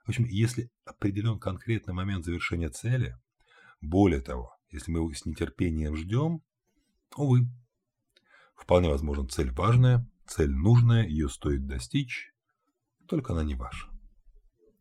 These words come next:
Занимайтесь тем, что, на ваш взгляд, было бы интере-, было бы весело делать до конца жизни. Это единственный источник мотивации для стратегии кукуруз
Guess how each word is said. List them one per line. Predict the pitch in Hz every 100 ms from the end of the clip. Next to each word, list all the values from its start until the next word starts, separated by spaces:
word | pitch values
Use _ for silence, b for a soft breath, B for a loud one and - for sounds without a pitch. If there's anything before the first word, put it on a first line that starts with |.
| _ _ b b b b b
Занимайтесь | 95 104 110 107 -
тем, | - 139
что, | 120 - - 123 139 123 -
на | 90
ваш | 90 90
взгляд, | 95 87
было | 78 92 95
бы | 92
интере-, | 85 - 85 87 -
было | 82 90
бы | 87 87
весело | 80 92 95 - 82 73
делать | 87 104 80
до | 69
конца | - 73 - 71
жизни. | 65 58 - _ _ _ _ _ _ _ _ _ _ _ _ _
Это | 101 104
единственный | 92 104 95 -
источник | 71 76 65 76 73
мотивации | 69 73 87 117 - - _ -
для |
стратегии | 87 - 78 82 76
кукуруз | - 69 - - - -